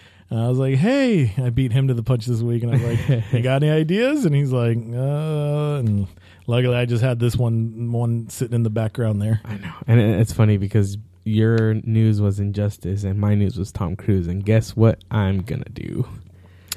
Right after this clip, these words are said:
Speaker 1: Uh-oh.
Speaker 2: Tom Cruise. Okay, so the two universes that I'm gonna put up, bring together is John Wick with Mission Impossible.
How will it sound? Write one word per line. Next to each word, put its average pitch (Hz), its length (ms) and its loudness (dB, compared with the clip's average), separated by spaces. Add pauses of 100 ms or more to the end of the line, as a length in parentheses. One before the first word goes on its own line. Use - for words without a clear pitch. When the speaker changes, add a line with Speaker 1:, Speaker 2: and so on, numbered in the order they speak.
Speaker 1:
Uh-oh. 104 1080 0
Speaker 2:
Tom 110 280 -2
Cruise. 98 560 -10
Okay, 123 340 -4
so 117 300 4 (1080)
the 120 160 -6
two 156 260 2
universes 110 800 2
that - 180 -10
I'm 110 180 0
gonna 113 220 4
put 110 260 2
up, 104 120 2 (600)
bring 165 220 2
together 113 480 2
is 107 600 0 (1160)
John 135 260 4
Wick 151 280 2 (680)
with 98 200 0
Mission 101 300 2
Impossible. 101 640 -2